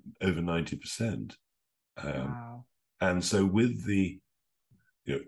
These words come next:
Speaker 1: there are things like some eyes go up at the s-, the side, some go down, and various things. So,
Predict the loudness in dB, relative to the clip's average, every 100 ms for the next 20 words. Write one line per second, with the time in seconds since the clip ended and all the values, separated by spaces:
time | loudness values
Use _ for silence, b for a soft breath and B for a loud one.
0 | -14 _ _ _ _ -2 2 4 4 4
1 | 2 2 4 4 6 6 4 2 0 0
2 | -2 -4 -2 -6 -6 -6 -6 -8 -6 0
3 | 2 4 2 2 -2 -2 -2 -2 2 4
4 | 4 4 4 4 0 -4 _ _ 0 2
5 | 2 0 -2 -2 0 0